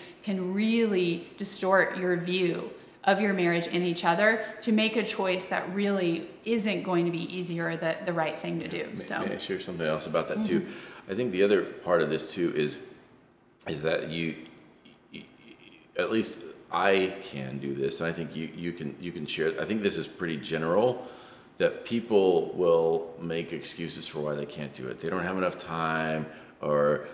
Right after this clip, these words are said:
Speaker 2: they need to go to work, and, you know, the finances are this or that, and, and you find all these reasons why you can't spend the time working on your marriage,
Speaker 1: Mm-hmm.
Speaker 2: which is a big reason why our friends, the couple that urged us, or, or,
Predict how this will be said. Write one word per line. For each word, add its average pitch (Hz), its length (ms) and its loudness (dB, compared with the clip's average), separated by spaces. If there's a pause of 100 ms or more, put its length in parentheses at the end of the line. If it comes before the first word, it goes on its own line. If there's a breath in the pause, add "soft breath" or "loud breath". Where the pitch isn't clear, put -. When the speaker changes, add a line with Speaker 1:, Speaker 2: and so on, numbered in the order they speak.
Speaker 2:
they 85 60 -2
need 90 120 0
to 85 60 -4
go 82 120 2
to 85 60 2
work, 85 500 2
and, 73 280 -6
you 76 60 -4
know, 78 140 -2
the 78 80 -6
finances 82 640 -2
are 78 40 -4
this 80 300 -2
or 76 80 -4
that, 82 380 0
and, 76 160 -4 (260 loud breath)
and 95 120 -2
you 92 80 -2
find 104 220 6
all 113 220 8
these 120 240 2
reasons 101 680 0 (320 loud breath)
why 95 340 4
you 90 300 2
can't 90 420 -4
spend 95 360 -4
the 85 60 -2
time 87 420 -6
working 82 360 -4
on 80 120 -6
your 76 100 -4
marriage, 71 420 -6
Speaker 1:
Mm-hmm. 202 280 -8 (380 loud breath)
Speaker 2:
which 95 200 0
is 90 120 -4
a 90 40 -2
big 147 240 4
reason 98 440 2
why 87 180 4
our 78 160 4
friends, 87 480 0
the 82 80 -4
couple 95 340 -4
that 78 120 2 (240)
urged 87 320 -2
us, 78 220 0
or, 82 120 0
or, 76 200 -2